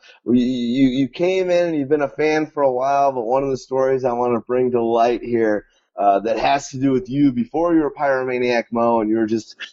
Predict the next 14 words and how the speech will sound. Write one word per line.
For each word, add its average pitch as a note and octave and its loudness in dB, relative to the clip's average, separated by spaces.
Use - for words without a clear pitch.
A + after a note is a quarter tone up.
a A#2 -2
fan. B2 -4
Um, G#2 0
probably A#2+ 0
three, D3+ 0
four, D#3+ 0
probably C#3 0
four C3 -2
years C3 0
ago. A#2 0
Four A#3+ 2
years A3+ -2
ago, B2+ -2
probably. A2+ 0